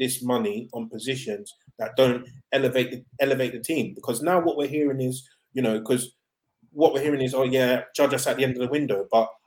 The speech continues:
I wanna judge you at the start of the window. I wanna judge you before pre-season starts. I wanna judge you when the Euros ends. I wanna judge you 'cause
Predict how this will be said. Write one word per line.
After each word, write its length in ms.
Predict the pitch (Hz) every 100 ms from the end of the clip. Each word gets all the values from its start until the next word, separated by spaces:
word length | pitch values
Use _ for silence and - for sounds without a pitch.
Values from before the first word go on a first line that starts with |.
| -
I 40 |
wanna 180 | 175 208
judge 260 | 202 185 -
you 80 | 143
at 80 |
the 60 | 127
start 260 | - 165 135
of 60 |
the 60 | 117
window. 240 | 120 110
I 40 | 123
wanna 220 | 175 -
judge 320 | - - -
you 320 | 131 120 135 - _ _ -
before 340 | 139 156 147
pre-season 400 | 139 147 175 139
starts. 340 | - 113 110 135
I 40 |
wanna 200 | 170 156
judge 320 | 147 170 -
you 260 | 117 117 135
when 160 | 135 131
the 120 | 131
Euros 360 | 170 156 113 - 120
ends. 180 | 107
I 40 | 127
wanna 200 | 160 -
judge 320 | 170 - -
you 140 | 113
'cause 220 | - 127